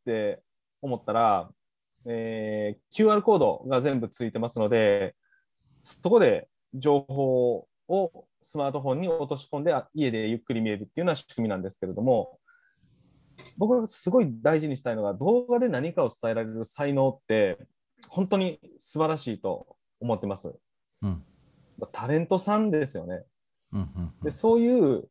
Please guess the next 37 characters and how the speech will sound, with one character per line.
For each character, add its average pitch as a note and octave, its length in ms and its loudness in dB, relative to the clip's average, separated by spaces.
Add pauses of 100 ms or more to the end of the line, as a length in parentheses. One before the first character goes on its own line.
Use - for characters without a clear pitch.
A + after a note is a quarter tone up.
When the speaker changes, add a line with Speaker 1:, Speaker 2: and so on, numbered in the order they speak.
(120)
Speaker 1:
地 B2+ 180 -6
元 F3+ 220 2
ユ B3 140 2
ー A#3 40 -2
チ - 240 -6
ュ - 20 2
ー - 20 -2
バ B2+ 320 0
ー - 40 -12
に E3 280 -4
出 B2+ 160 -2
会 F#3 200 2
え G3 40 2
る F#3 100 2
場 E3+ 100 0
所 - 380 0
と E3+ 80 -10
し - 100 -14
て G#3 380 2 (200)
実 B2+ 140 -6
店 B2 280 -6
舗 A2 60 -4
を D#3 460 2 (100)
オ B2 100 -2
ー - 40 -2
プ D3+ 160 -2
ン D#3+ 80 -6
し - 120 -8
ま G#2+ 60 -2
し - 160 -18
た。 G2 180 -8 (460)
Speaker 2:
う D#2+ 60 -10
ん - 20 -8
う - 20 -8
ん - 40 -18 (360)
う - 40 -18
ん。 E2 40 -20